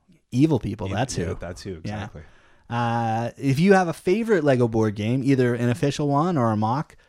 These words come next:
Speaker 1: uh, let us know in the comments or hit me up on Twitter. Again, I'm at still sorting.
Speaker 2: And again, if you've enjoyed this, listening to this, or if we've now haunted your dreams with Fabuland,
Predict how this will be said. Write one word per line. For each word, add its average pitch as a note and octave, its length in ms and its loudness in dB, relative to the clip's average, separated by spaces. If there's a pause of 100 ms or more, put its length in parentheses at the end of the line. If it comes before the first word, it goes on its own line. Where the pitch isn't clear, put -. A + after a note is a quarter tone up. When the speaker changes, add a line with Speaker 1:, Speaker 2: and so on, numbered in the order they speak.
(220)
Speaker 1:
uh, G#2+ 260 -6
let C3+ 200 4
us F3+ 120 -2
know F3 140 0
in F#3+ 60 -2
the F#3 60 -4
comments E3+ 540 -2
or A#2 220 -2
hit B2+ 140 -2
me C3 80 -4
up C3+ 180 -4
on C3+ 100 -2
Twitter. C#3 320 -2
Again, B2 300 -2
I'm A2 280 -4
at A2 200 -8
still B2 220 -6
sorting. B2 440 -2 (520)
Speaker 2:
And E2+ 340 -12
again, F#2+ 560 -14
if F2 240 -14
you've E2 200 -12
enjoyed F2 440 -14
this, A#2+ 180 -12
listening B2 340 -10
to A2+ 60 -12
this, - 420 -16
or E2+ 340 -14
if E2 140 -18
we've F2 260 -12
now F2+ 200 -10
haunted E2+ 300 -14
your D#2+ 100 -16
dreams F#2 360 -12
with F#2 160 -10
Fabuland, G#2 540 -10